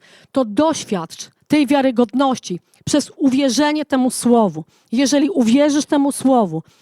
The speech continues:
będziesz zbawiony, tak jak mówi Biblia. Jeżeli uwierzysz temu słowu, będziesz uzdrowiony. Jeżeli wierzysz temu słowu, kiedy narodzisz się na nowo,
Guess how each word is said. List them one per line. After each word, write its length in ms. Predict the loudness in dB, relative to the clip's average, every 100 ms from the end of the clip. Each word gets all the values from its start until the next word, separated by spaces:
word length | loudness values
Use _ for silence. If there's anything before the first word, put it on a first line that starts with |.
| -14 -4
będziesz 400 | 2 4 2 0
zbawiony, 680 | 2 2 4 4 2 0 -2
tak 180 | 0
jak 160 | 0 0
mówi 240 | 0 2
Biblia. 360 | 2 2 0 -6 -8 -4
Jeżeli 320 | 0 2 2
uwierzysz 520 | 2 2 4 4 2 0
temu 260 | 0 0
słowu, 440 | 2 2 2 -2 -8 _ _
będziesz 480 | 0 2 2 2 0
uzdrowiony. 760 | -2 0 2 4 4 2 0 -6 _ -2
Jeżeli 380 | 0 2 2 2
wierzysz 420 | 2 2 0 -2
temu 240 | 0 0
słowu, 480 | -2 0 0 0 -4 -12 _ _ -2
kiedy 220 | 0 2
narodzisz 440 | 4 2 0 -2
się 180 | -2 -2
na 140 | 0
nowo, 360 | 0 0 -2